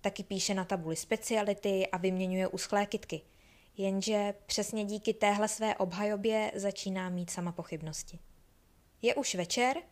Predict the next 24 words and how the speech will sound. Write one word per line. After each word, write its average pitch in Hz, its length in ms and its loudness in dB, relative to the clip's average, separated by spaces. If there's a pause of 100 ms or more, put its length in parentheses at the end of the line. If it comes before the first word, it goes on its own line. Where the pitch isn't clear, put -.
(100)
Monika 226 340 0
a 220 100 4
Phoebe 214 340 -4
jsou 226 280 0
doma 208 240 0
v - 80 -10
pyžamu 233 520 -2 (120)
a 196 80 -4
připravují 220 600 0
si - 140 -4
v - 80 -10
kuchyni 190 360 -2
drinky. 160 440 -4 (520)
Když 233 220 0
vejde 262 280 6
Rachel, 208 460 0 (260)
hned 226 240 0
se 285 80 6
jí 254 100 2
ptají, 220 560 0
jak 220 140 2
bylo 208 200 6
s - 80 -2
kamarádkami, 202 760 0